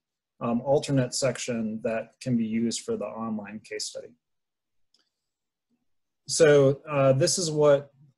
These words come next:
us as C cas authors, we work with when we, when we get started. So we take the information that is provided to us and we try to plug it into these different sections. Um, for both contributors and reviewers, you will see instructions on these different sections saying, "Okay, what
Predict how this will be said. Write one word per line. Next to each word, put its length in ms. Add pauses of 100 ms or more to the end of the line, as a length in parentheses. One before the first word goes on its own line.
(120)
us 220
as 120
C 140
cas 280
authors, 420
we 260
work 440
with 280
when 200
we, 220 (120)
when 140
we 60
get 140
started. 380
So 160
we 140
take 220
the 60
information 680
that 200
is 240
provided 480
to 200
us 260
and 120
we 80
try 200
to 80
plug 280
it 80
into 200
these 180
different 300
sections. 600 (800)
Um, 400 (720)
for 400
both 240
contributors 540
and 180
reviewers, 540
you 80
will 100
see 240
instructions 880 (120)
on 320
these 180
different 280
sections 520
saying, 220
"Okay, 160
what 420